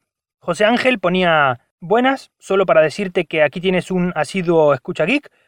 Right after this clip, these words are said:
Saludos y sigue así con tus audios que a veces nos enseñan cosas y otras veces nos hacen reflexionar sobre la realidad de la tecnología". Muchas gracias por el mail, José Ángel.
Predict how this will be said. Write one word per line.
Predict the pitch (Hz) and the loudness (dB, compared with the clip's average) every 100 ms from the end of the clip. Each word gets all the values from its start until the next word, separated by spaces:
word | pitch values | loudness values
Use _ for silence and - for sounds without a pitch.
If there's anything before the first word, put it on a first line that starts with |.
| _ | _
Saludos | 196 208 247 262 - | -4 -2 2 2 0
y | 156 | -6
sigue | 208 202 | 0 0
así | 170 202 | 0 -2
con | 185 | -2
tus | 180 196 | 0 2
audios | 208 226 | 2 2
que | - 165 | -2 0
a | |
veces | 165 180 180 | 0 0 -2
nos | 170 185 | -2 -2
enseñan | 160 185 208 | -2 -2 -2
cosas | - 247 247 - | -2 -2 -2 -2
y | |
otras | 180 180 | -2 0
veces | 170 175 196 | -2 -2 -4
nos | 160 156 | -4 -6
hacen | 165 160 | -6 -4
reflexionar | 143 131 156 - 208 214 _ _ | -4 -6 -8 -2 0 0 _ _
sobre | - 226 226 | -6 -2 2
la | 196 | 2
realidad | 170 151 151 160 | 2 2 2 2
de | 156 156 | 0 0
la | 165 | 0
tecnología". | 151 131 123 117 - - _ _ _ _ - | 0 -6 -8 -8 -14 -20 _ _ _ _ -16
Muchas | 165 160 | -6 -4
gracias | 156 151 143 | -2 -4 -6
por | 139 | -4
el | |
mail, | 156 208 | 2 0
José | - 131 | 0 -2
Ángel. | 180 208 240 254 | -2 0 0 -2